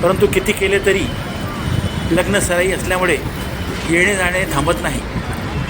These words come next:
प्रवाशांना पाण्याची तहान लागली तर काय करावे, असा प्रश्न होत असतानाच जामनेर बस स्थानकाने एका ठिकाणी पाणपोईची व्यवस्था केली आहे, हे तरी चांगले झाले.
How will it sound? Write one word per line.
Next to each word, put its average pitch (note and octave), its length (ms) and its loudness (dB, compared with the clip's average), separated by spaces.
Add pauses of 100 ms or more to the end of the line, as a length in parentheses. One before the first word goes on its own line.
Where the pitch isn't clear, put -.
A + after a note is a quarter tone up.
(460)
प्रवाशांना F3+ 600 0 (480)
पाण्याची F3 400 -2
तहान E3+ 180 0
लागली F3 380 2 (480)
तर F3 60 4
काय F3+ 240 0
करावे, F3+ 300 0
असा F3 200 -2
प्रश्न E3 320 0
होत E3 240 2
असतानाच F3 420 2 (360)
जामनेर F3 320 2
बस F3 160 0
स्थानकाने E3 480 -2 (760)
एका F#3 200 2
ठिकाणी F3+ 340 0
पाणपोईची F3 520 2
व्यवस्था F3 300 2
केली E3+ 280 2
आहे, E3 120 2
हे D3+ 260 0
तरी F3+ 160 2
चांगले E3 320 0
झाले. C#3 200 0